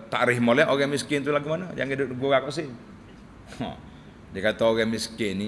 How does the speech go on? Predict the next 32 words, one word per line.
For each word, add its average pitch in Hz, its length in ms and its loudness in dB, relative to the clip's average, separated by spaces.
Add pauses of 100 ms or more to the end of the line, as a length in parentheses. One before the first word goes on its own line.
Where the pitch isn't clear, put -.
(160)
orang 123 240 0
tak - 160 -4
cukup 131 320 -6
pakaian." 107 480 -4 (2000)
Ha, 113 300 4
kita 147 240 4
pun 170 100 2
nak 147 160 4
kat 127 140 -2
lu, 113 140 2
"Eh, 196 260 10
jangan." 170 220 6 (240)
Astagfirullahalazim. 117 800 -4 (400)
Ha, 104 240 2
"Jangan 123 240 6
buat 127 160 4
cabut 135 320 4
pihak 131 160 4
tak 135 100 4
lebar." 135 220 8
Dia 220 160 10
kata, 220 100 4
"Punah 196 300 0
jangan 92 180 -2
sini." 80 160 -10 (560)
Dia 131 160 -4
kata, 147 160 2
"Orang 147 160 2
miskin 127 300 -2
situ." - 160 -14 (340)
Jadi, 208 240 2
puak 233 320 10